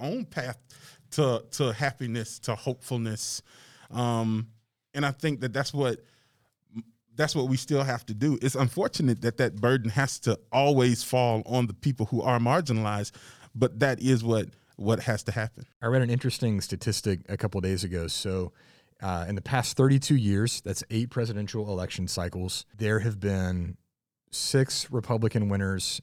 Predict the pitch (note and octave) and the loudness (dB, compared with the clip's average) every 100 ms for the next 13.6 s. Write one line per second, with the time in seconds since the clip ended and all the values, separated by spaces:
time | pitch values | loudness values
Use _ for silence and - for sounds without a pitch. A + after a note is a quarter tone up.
0 | _ G2 F#2 F2 - A2+ G#2 G2 F#2 F2 | _ -4 -4 -4 -4 0 0 0 -4 -2
1 | E2+ F2 E2+ - _ _ _ F#2 D#2+ D2 | -4 -2 -6 -12 _ _ _ -12 -10 -8
2 | - - - _ _ _ _ G2+ G#2+ A2 | -10 -12 -14 _ _ _ _ -8 -2 0
3 | A2+ B2 G2+ F#2+ - F#3 C3+ G2 E2 E2 | 2 2 -2 -2 -2 0 2 0 0 -2
4 | G#2 - _ _ - G2+ G2 F#2+ F2+ - | -4 -8 _ _ -4 -2 0 0 0 -4
5 | - A#2 A2+ G#2+ G#2 G2 G2 F#2+ F2+ F2 | -4 2 2 2 0 0 0 -2 -4 -4
6 | E2+ - G2+ F#2 - G2 F2 E2 E2+ D#2 | -4 -6 -6 -6 -2 0 -2 -4 -6 -6
7 | D#2 D#2 C#2 B1+ - - _ _ _ _ | -10 -12 -12 -12 -14 -16 _ _ _ _
8 | _ F2+ F2 E2 - G2 F#2 F2+ - _ | _ -6 -4 -4 -4 -2 -2 -4 -10 _
9 | _ _ _ _ _ _ A2+ G#2 A2+ G#2 | _ _ _ _ _ _ -10 -4 -2 0
10 | G2+ F#2+ G2+ F2+ G2 G2 F#2+ F2+ F2+ F#2 | -2 -2 -4 -4 -4 -2 0 0 -2 -2
11 | F2+ - - - F#2 F2 - F2+ F2 F2+ | -4 -6 -6 -2 0 -2 -4 -4 -4 -4
12 | E2+ F2+ F2 F2+ E2 E2 D#2+ D2 E2 D#2+ | -6 -6 -8 -6 -8 -6 -8 -8 -10 -10
13 | F2 D#2+ D2+ F2 - - | -8 -8 -8 -10 -10 -12